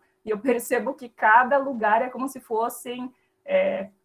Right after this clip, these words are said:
países quase diferentes, né, da aplicação, de como é feito, desde a estrutura do lugar, né, que a gente trabalha,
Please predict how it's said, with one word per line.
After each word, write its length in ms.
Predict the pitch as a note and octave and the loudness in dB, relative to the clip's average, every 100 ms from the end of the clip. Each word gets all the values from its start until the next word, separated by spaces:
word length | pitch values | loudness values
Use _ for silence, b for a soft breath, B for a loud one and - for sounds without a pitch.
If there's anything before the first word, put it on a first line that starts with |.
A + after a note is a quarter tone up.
| _ _ - | _ _ 2
países 640 | A3+ A#3 A3+ G3+ G3 - | 2 2 -6 -8 -10 -8
quase 400 | G3 G3 F#3+ G3 | -2 -2 -2 -6
diferentes, 720 | G3 - G#3+ G3+ F#3 - F#3 | -8 -6 -2 -2 -4 -12 -12
né, 100 | F#3+ | -8
da 120 | G3 | -4
aplicação, 960 | G3 G#3+ G#3 G3+ G3 - A3+ A3 G#3 G#3 | -6 -6 -10 -10 -12 -10 -6 -4 -6 -6
de 140 | G3 G3+ | -10 -8
como 260 | A3 A3 | -8 -8
é 60 | G3+ | -10
feito, 840 | - A#3 A3 G#3 G3+ G3 G3+ G3+ B B | -8 -2 0 0 -2 -6 -10 -12 B B
desde 340 | - G#3 A#3 A3 | -4 -2 0 0
a 60 | |
estrutura 760 | A3+ - - A#3 - C4 D4 A#3 | 0 -4 -12 -12 -8 -2 2 2
do 120 | A#3 | 2
lugar, 520 | A3+ G#3 G3 G3 A3+ | -4 -2 2 4 4
né, 200 | G3 G3 | 0 -6
que 100 | - | -8
a 60 | F#3+ | -10
gente 280 | F#3+ G3+ - | -10 -10 -6
trabalha, 640 | A3 G3 F#3 G3 A#3 | -4 0 2 2 -2